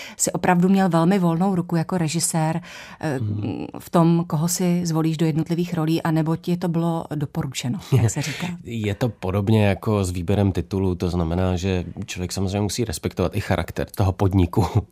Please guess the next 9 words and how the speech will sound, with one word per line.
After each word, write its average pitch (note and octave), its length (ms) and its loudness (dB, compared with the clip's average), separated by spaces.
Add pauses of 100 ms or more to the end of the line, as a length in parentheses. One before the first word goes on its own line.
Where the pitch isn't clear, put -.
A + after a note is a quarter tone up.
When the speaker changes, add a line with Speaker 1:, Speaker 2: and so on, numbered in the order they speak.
(140)
Speaker 2:
<laughs> F3+ 380 -2
protože F#2+ 840 2 (200)
samozřejmě, G2+ 680 4 (320)
eh, - 60 -14 (520)
je G#2+ 180 2
to G#2+ 120 4
velmi G#2+ 200 6
specifický - 680 0 (300)
na, G2+ 80 4